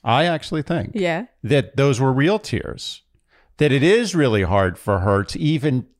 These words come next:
Speaker 1: approach the idea of vulnerability.
Speaker 2: Mm-hmm.
Speaker 1: And I do think that her I T M afterwards, where she says, "Oh, I pulled those tears, you know, look at me, I
Speaker 2: Yeah.
Speaker 1: did such a good job," I think is B S. I actually think that she's, she's protecting her ego.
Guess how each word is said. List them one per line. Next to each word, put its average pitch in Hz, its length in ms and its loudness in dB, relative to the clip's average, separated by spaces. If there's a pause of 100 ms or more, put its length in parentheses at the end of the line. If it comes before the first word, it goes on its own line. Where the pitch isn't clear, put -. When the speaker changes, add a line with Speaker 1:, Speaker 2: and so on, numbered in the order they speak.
(120)
Speaker 1:
approach 156 760 -2
the 107 140 0
idea 98 300 2
of 82 80 -2
vulnerability. 87 840 -6
Speaker 2:
Mm-hmm. 226 380 -2 (720)
Speaker 1:
And 143 120 2
I 139 120 2
do 156 260 -2
think 135 380 -2
that 131 100 2
her 117 160 2
I 120 140 4
T 123 240 -2
M 117 240 -2 (140)
afterwards, 127 760 -2
where 123 80 0
she 117 140 -4
says, 117 200 0
"Oh, 131 340 4
I 110 120 2
pulled 113 280 -2
those 107 200 0
tears, 113 480 0
you 117 60 0
know, 104 200 0
look 101 140 -2
at 95 140 -6
me, 117 80 -2 (180)
I 98 60 2
Speaker 2:
Yeah. - 140 0
Speaker 1:
did - 80 -2
such - 160 -6
a 104 40 -6
good 92 160 -6
job," 117 380 0 (240)
I 147 100 0
think 151 160 0
is 143 80 -2
B 160 180 2
S. 185 380 -4 (220)
I 160 120 0
actually 170 300 -2
think 165 360 -2
that 127 160 -4
she's, - 540 -6
she's - 360 -8
protecting 135 560 -6
her 127 100 -2
ego. 135 460 -4